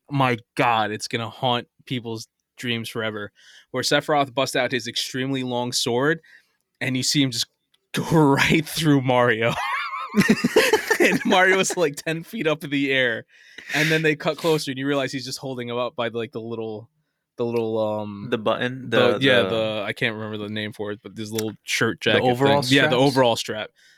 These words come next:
Speaker 1: He's holding it by the overall strap. Everyone's like, "Okay. <laughs> Okay, he didn't kill Mario. We're okay, guys." But, but the image, and it was, like, one of those that looked like an old school, like, Japanese thing where it was, like,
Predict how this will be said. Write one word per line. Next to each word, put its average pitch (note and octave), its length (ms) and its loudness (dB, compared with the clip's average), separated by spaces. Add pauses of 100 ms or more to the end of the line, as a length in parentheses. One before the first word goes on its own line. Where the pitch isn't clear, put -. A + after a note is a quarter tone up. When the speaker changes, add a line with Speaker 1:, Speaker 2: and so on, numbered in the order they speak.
(100)
Speaker 1:
He's C3 160 -2
holding C3+ 220 2
it A#2+ 80 -2
by B2 100 2
the B2 60 4
overall A#2+ 260 2
strap. B2 160 2
Everyone's C#3 220 4
like, D3 160 2 (240)
"Okay. D3+ 480 2
<laughs> - 880 2
Okay, F3 340 4
he - 140 0
didn't F3+ 140 2
kill F3 180 0
Mario. B2 400 2
We're C#3 160 4
okay, D3 300 0
guys." - 560 -10 (420)
But, D3 140 0
but F3 160 0
the E3 160 -6
image, D#3+ 280 0
and D3+ 80 0
it D#3+ 40 -2
was, E3 180 -2
like, C#3+ 160 -2
one D3 120 -4
of C#3+ 60 -6
those C#3+ 140 -4
that B2+ 80 -10
looked C#3 160 -8
like B2+ 140 -8
an A2 60 -8
old B2+ 180 -8
school, C3 240 -10
like, A2+ 140 -8
Japanese A#2 460 -8
thing B2 140 -6
where A#2+ 120 -10
it - 20 -8
was, A2+ 100 -12
like, A2+ 160 -6